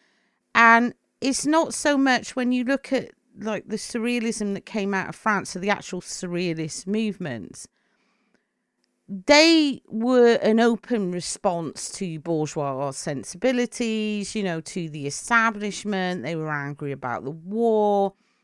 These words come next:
Starts off in Dada, goes into, into surrealism, but it was a political act. It was an intellectual exercise. And it wasn't just a fucking aesthetic.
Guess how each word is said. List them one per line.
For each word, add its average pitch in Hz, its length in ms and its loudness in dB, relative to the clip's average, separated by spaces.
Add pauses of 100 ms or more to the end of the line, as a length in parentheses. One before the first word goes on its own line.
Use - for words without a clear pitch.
(220)
Starts - 420 -2
off 170 160 -8
in 151 200 -10
Dada, 190 760 2
goes 147 240 -8
into, 135 520 -8 (420)
into 160 300 -6
surrealism, 180 880 -2
but 170 120 -6
it 160 100 -6
was 175 140 -6
a 180 80 -2
political 220 680 -4
act. 196 360 0
It - 100 -10
was 160 160 -8
an 165 120 -6
intellectual 180 720 -4
exercise. 156 680 -6
And 160 80 -8
it 110 60 -10
wasn't 165 280 -8
just - 420 -4
a 156 80 -4
fucking 151 400 -8
aesthetic. - 840 -8